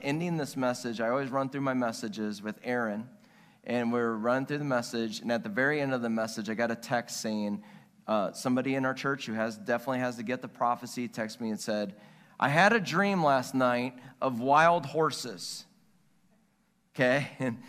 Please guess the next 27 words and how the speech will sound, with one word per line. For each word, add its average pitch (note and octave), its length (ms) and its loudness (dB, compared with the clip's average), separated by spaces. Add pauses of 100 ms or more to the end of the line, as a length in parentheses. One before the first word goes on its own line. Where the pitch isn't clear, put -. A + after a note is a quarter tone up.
(180)
like, - 160 -2 (440)
we're, D3 180 -2
like, C3+ 260 0
just D#3+ 300 -4
finishing D#3 380 -4
up - 120 -4
this A2+ 140 -12
message. G#2+ 300 -6 (680)
And B2 400 0
he B2 160 -4
said, A#2+ 480 -2 (1200)
"When C#3 180 2
I C#3 60 4
woke F3 360 4
up, E3 320 4
I B2+ 120 2
received D#3 500 -2
the D#3 100 0
words, B2+ 580 2 (300)
'The B2+ 100 0
Holy A3 420 0
Spirit D3+ 680 2 (200)
is C#3+ 180 0
like D3+ 220 4
a C#3+ 60 2
wild C3+ 520 6
horse. C#3 680 -2